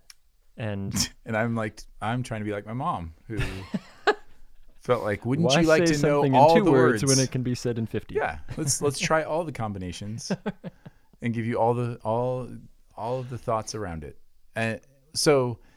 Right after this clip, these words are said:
Speaker 2: to be fair, both of them kind of can work in concert. And so the summary doesn't make any sense if you didn't just sit through the, you know, the
Speaker 1: Fact.
Speaker 2: longer thought. So,
Speaker 1: Exactly.
Speaker 2: um, so yeah, in, in that idea that there, it always makes, it always makes me cringe.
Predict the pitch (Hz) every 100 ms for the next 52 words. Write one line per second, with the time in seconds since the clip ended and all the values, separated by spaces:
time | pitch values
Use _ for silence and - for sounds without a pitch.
0 | _ - 165 196 - 156 104 117 131 120
1 | 110 127 - 117 113 113 - 127 107 104
2 | 117 107 110 113 107 - 107 - 95 82
3 | 107 - 101 95 - 175 120 104 98 95
4 | - _ - 165 160 147 120 110 101 101
5 | - 92 90 - - 104 - 104 104 95
6 | - 98 - 101 - 92 90 90 _ _
7 | - 92 85 90 _ _ 107 85 85 _
8 | - 107 87 101 95 87 - 90 64 -
9 | 110 90 110 113 104 - 101 - 110 95
10 | 87 - _ _ - _ - - 135 113
11 | 78 - 151 170 139 - 156 170 131 110
12 | 104 - 104 95 120 110 87 85 95 -
13 | 98 90 - _ _ _ _ - - 143
14 | 190 247 135 107 - - 120 170 127 113
15 | - 110 - - 113 95 101 -